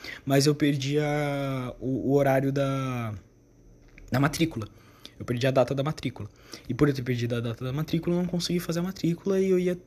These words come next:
esperar as vagas rena-, remanescentes. O que são vagas remanescentes? Depois de todas as listas,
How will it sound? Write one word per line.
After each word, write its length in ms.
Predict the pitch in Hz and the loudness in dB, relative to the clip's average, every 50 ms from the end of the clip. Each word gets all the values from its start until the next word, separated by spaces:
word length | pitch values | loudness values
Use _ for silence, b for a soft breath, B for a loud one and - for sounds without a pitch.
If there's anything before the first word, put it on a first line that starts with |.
| - _ _ _ _ | -20 _ _ _ _
esperar 420 | - - - - 170 170 151 151 151 | -10 -10 -2 0 0 0 2 0 0
as 120 | 156 147 | 0 0
vagas 320 | 139 151 156 156 156 151 - | -2 -2 -2 0 -2 -2 -2
rena-, 200 | 143 151 160 160 | -2 -4 -4 -4
remanescentes. 880 | - 139 143 156 156 160 165 165 - - 131 110 104 - - - - - B B B B B B B B B B | -2 -2 0 0 0 0 0 0 0 -2 -2 -4 -6 -8 -8 -8 -10 -10 B B B B B B B B B B
O 80 | - 127 | -10 -4
que 140 | - 202 208 | -2 0 2
são 200 | - - 180 175 | 2 2 2 2
vagas 340 | 160 143 139 135 135 127 123 | 2 2 2 0 0 -2 -2
remanescentes? 840 | 135 131 131 127 127 127 - - 95 92 107 - - - - - B B B B B B B B B B B B B - - | -2 -2 -2 -2 -4 -4 -4 -6 -6 -8 -10 -10 -12 -12 -14 -14 B B B B B B B B B B B B B -18 -6
Depois 420 | - 135 156 160 - 180 175 202 175 | 0 0 0 4 6 6 6 6 4
de 100 | 180 170 | 0 -2
todas 360 | - 196 202 190 226 214 190 | 0 0 2 2 2 2 2
as 140 | 180 160 123 | -2 -2 -2
listas, 560 | 143 131 117 107 - - 165 170 - - | -4 -4 -4 -6 -6 -6 -6 -6 -6 -6